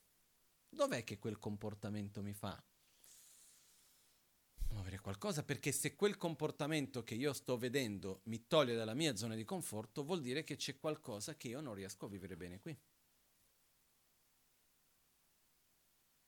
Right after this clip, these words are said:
E a questo punto posso cercare di applicare degli antidoti, posso cercare di applicare la corretta visione della realtà, che è uno degli antidoti, posso cercare di cambiare il mio modo di essere, di agire con più compassione,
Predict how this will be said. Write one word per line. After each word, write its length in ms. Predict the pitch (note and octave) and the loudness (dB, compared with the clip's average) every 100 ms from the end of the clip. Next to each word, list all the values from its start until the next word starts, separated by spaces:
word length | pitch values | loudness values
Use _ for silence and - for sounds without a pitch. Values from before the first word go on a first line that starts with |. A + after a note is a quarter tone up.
| _ | _
E 100 | G2 | -6
a 80 | G2+ | -4
questo 280 | G2+ - - | -6 -6 -6
punto 360 | G3 A#3+ A#2 | -4 -4 -4
posso 280 | - G2 G2 | -4 -4 -6
cercare 420 | - G#2 - F2+ | -8 -10 -8 -6
di 100 | E2+ | -6
applicare 480 | E2 - - E2+ D#2 | -10 -12 -12 -8 -8
degli 160 | D2 C2+ | -8 -10
antidoti, 840 | D2 - B2 A#2 G#2 G2+ G2 G#2 - _ _ | -12 -4 -2 0 -2 -6 -8 -8 -12 _ _
posso 260 | - F#2 F2 | -12 -10 -10
cercare 420 | - F#2 - E2+ | -10 -10 -8 -6
di 100 | E2+ | -6
applicare 520 | E2+ - E2+ - E2 D#2+ | -8 -10 -10 -8 -6 -6
la 140 | D#2+ | -8
corretta 460 | - E2 D#2+ - D#2 | -8 -6 -6 -8 -10
visione 420 | D#2+ D#2 E2+ E2 | -8 -6 -6 -4
della 200 | D#2 D2+ | -6 -6
realtà, 600 | D2 D2+ C#2+ - F2 - _ _ _ | -6 -8 -6 -6 -6 -8 _ _ _
che 140 | - | -16
è 20 | C2+ | -12
uno 240 | E2+ D#2 | -10 -8
degli 180 | D2+ D2+ | -8 -10
antidoti, 720 | D#2 - G#2 F#2+ F#2+ F#2+ G2 - _ _ | -10 -6 -6 -6 -8 -12 -14 -20 _ _
posso 260 | F#2+ - | -8 -8
cercare 460 | F#2+ G#2 - F#2+ F2+ | -8 -8 -8 -6 -6
di 160 | F#2 - | -8 -10
cambiare 480 | G#2+ F#2+ F#2+ F#2 F#2+ | -8 -6 -4 -4 -4
il 80 | |
mio 180 | F2+ F#2 | -6 -8
modo 380 | F2+ F#2 F2+ E2+ | -6 -6 -6 -6
di 140 | E2+ | -4
essere, 340 | F2+ F2 - D#2+ | -4 -4 -8 -6
di 80 | F2 | -6
agire 320 | D#2+ F2+ E2 | -6 -6 -8
con 180 | - D#2+ | -8 -8
più 180 | F2 | -8
compassione, 880 | - D#2+ D#2 D#2+ - G2+ F#2 F2 F2+ | -6 -6 -4 -2 0 0 0 -2 -8